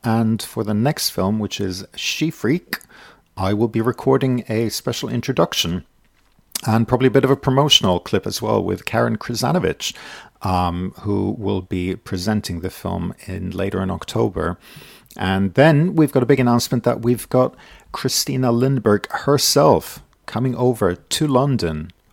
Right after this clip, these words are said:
to introduce the film in person. And I think we're gonna make her do book signings and fan meetings. So anybody's listening, if you're in the U K or if you can reach the U K,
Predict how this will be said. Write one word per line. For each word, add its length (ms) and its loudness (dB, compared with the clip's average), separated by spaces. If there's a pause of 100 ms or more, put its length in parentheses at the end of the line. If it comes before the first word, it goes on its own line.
(300)
to 120 -2
introduce 540 0
the 180 -4
film 680 -4
in 220 2
person. 680 0 (500)
And 400 2
I 60 -2
think 160 0
we're 80 0
gonna 160 2
make 240 0
her 140 2
do 420 -4 (120)
book 280 0
signings 680 -4
and 380 -4
fan 600 -2
meetings. 500 -6
So 460 -2 (360)
anybody's 460 6
listening, 580 2
if 200 -4
you're 100 2
in 80 2
the 80 0
U 120 0
K 320 4
or 160 6
if 180 -4
you 180 0 (260)
can 180 -2
reach 280 0
the 100 -2
U 160 2
K, 340 2